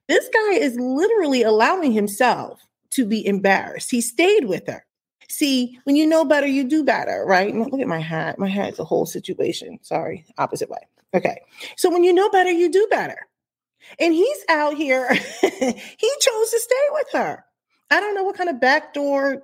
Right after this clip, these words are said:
deals or, or behind the scenes things they got going on 'cause I don't really care. What I will say is this. See, he chose to remain in that jacked up situation.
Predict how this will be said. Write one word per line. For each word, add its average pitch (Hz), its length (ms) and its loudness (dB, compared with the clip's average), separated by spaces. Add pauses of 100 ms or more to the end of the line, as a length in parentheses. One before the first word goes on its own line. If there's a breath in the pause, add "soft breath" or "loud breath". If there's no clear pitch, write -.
(160)
deals 254 460 -2
or, 165 280 0
or 165 40 -2
behind 240 320 0
the 269 60 0
scenes 262 260 -2
things 262 160 -4
they 262 60 -6
got 254 120 0
going 254 180 0
on 254 140 0
'cause 247 200 -8
I 254 80 0
don't 381 240 2
really 214 220 2
care. - 500 -4 (420 soft breath)
What 320 120 4
I 330 100 6
will 403 220 0
say 269 280 0
is 220 180 -4
this. 202 480 -4 (420 soft breath)
See, 240 680 -2 (100)
he 415 300 0
chose 359 480 2
to 277 140 -6
remain 247 640 -2 (160)
in 190 120 2
that 202 240 2
jacked 208 340 2
up 190 120 -2
situation. 175 840 -2